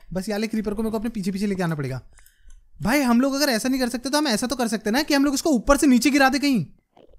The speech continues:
है ना? ये देखो, ये सारे के सारे वही तो हैं जो हम लोगों ने बनाए हुए हैं बेस। ये देखो। ओके, हम लोग कर सकते हैं maybe। ओके, आ तो नहीं रहा ना पीछे पीछे भाई, अभी आ जाएगा तो अभी तो भाई मेरे को मार ही देगा वो।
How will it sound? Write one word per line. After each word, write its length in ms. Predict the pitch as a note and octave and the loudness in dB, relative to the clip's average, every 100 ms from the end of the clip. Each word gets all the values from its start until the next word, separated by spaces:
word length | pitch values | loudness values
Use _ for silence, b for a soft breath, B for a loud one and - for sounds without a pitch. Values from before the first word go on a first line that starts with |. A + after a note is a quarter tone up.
| _ _ _ _ - G3 | _ _ _ _ -4 2
है 80 | |
ना? 140 | C#4+ C#4+ | 4 4
ये 200 | F#3+ C4+ | 4 4
देखो, 300 | D4+ B3 B3 - - - F3+ | 4 2 -2 -8 -20 -6 0
ये 160 | C#4 | 2
सारे 240 | C#4+ C4 C#4 | 4 2 2
के 80 | |
सारे 220 | C#4 C#4+ D4 | 2 2 2
वही 220 | C4+ C#4 | 0 0
तो 140 | D4 | 2
हैं 280 | C#4 D4+ G#3+ | 2 2 0
जो 120 | B3 | 0
हम 120 | B3+ | 2
लोगों 140 | C4 C4+ | 0 0
ने 60 | |
बनाए 260 | B3 A3+ B3 | 0 0 0
हुए 120 | C4 | 0
हैं 100 | B3+ | 0
बेस। 280 | A3+ F3+ - _ _ - - _ - - _ | 0 0 -4 _ _ -20 -20 _ -20 -20 _
ये 120 | B3 | 4
देखो। 240 | D#4 C4+ B3+ A#3+ - - - - _ - - - - - _ _ - - F#3 B B - - G3+ | 6 6 4 -2 -14 -20 -20 -20 _ -20 -20 -20 -20 -20 _ _ -20 -14 -14 B B -20 -14 -12
ओके, 200 | F3 E3+ | -6 -4
हम 200 | E3 F3+ | -2 -2
लोग 120 | F3+ | -2
कर 120 | E3+ | -4
सकते 260 | D#3+ - C#3+ | -4 -6 -8
हैं 60 | |
maybe। 200 | C3+ C3 - _ - - _ _ - _ _ | -8 -10 -16 _ -20 -20 _ _ -20 _ _
ओके, 140 | C3 C#3+ | -12 -8
आ 160 | C3+ | -8
तो 140 | C#3 E3 | -4 -4
नहीं 100 | D#3+ | -2
रहा 100 | D3+ | -2
ना 80 | F#3 | -4
पीछे 240 | F3+ F3+ | -4 -6
पीछे 180 | E3 E3 | -6 -4
भाई, 220 | C#3 F3+ | -2 -2
अभी 220 | D3 D3+ | -2 -2
आ 120 | F3+ E3 | -2 -2
जाएगा 260 | E3+ E3+ | -2 -4
तो 100 | F3+ | -4
अभी 220 | E3 D3 | -4 -2
तो 100 | F3 | -2
भाई 160 | E3+ F3+ | -2 0
मेरे 140 | F3 | -2
को 80 | F3 | -2
मार 220 | D#3+ C#3+ | -2 0
ही 80 | F3 | 0
देगा 220 | E3 B2+ | 0 -2
वो। 140 | A#2 | -4